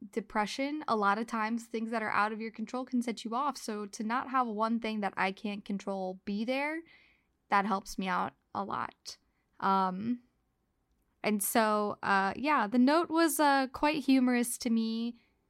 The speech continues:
to read, mainly because I thought it necessary to tell a guy that hasn't been in my mom's life for almost seventeen years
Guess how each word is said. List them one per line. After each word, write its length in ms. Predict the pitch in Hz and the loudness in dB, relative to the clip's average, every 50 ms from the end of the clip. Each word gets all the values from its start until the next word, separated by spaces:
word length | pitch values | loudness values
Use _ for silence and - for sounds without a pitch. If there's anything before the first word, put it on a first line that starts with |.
| _ _ _ _ _ _ - | _ _ _ _ _ _ -4
to 140 | - 247 | -2 0
read, 520 | 220 202 208 214 208 208 214 226 262 269 330 311 - - - _ _ _ _ _ _ _ _ _ - | 0 0 0 0 0 0 0 0 0 0 -2 -4 -4 -10 -20 _ _ _ _ _ _ _ _ _ -2
mainly 420 | 262 262 285 311 349 359 370 359 339 | 0 0 2 0 -2 -4 -4 -6 -6
because 400 | 302 302 269 - 262 262 262 262 - | -6 -6 -6 -6 -6 -6 -6 -6 -4
I 520 | - 226 233 233 240 240 240 233 - - _ _ _ _ _ - | -4 -2 -2 -4 -6 -6 -8 -8 -10 -10 _ _ _ _ _ 0
thought 220 | - 262 294 359 403 | 2 4 4 4 2
it 140 | 415 339 | 2 0
necessary 1000 | 277 262 294 311 277 - 269 233 - - 220 202 190 180 175 165 165 180 180 185 190 - | 2 2 2 2 0 -2 -4 -6 -4 -4 -4 -4 -4 -4 -4 -6 -6 -4 -4 -6 -6 -6
to 100 | - 247 | -8 -6
tell 240 | 226 - 285 320 349 | -2 -2 -2 -2 -2
a 60 | 339 | -2
guy 440 | 285 269 269 233 196 180 180 175 180 | 0 2 4 6 6 6 4 2 0
that 140 | 185 185 196 | -2 -2 0
hasn't 300 | 214 233 226 277 277 277 | -2 -2 -2 -2 -4 -4
been 100 | 294 294 | -2 -2
in 80 | 302 | -2
my 100 | 302 294 | 0 0
mom's 360 | 277 269 269 262 269 269 269 | 0 0 0 0 -2 -4 -4
life 260 | 262 254 240 208 208 202 | -2 -2 0 -2 -2 -4
for 120 | - 185 190 | -6 -8 -8
almost 300 | 190 185 190 190 196 - | -8 -6 -8 -8 -6 -4
seventeen 500 | 233 233 226 254 262 - 294 294 285 294 | -4 -2 -2 -2 -2 0 0 0 0 0
years 500 | 311 311 294 247 196 185 190 196 202 | 0 0 0 0 0 -2 -2 -4 -6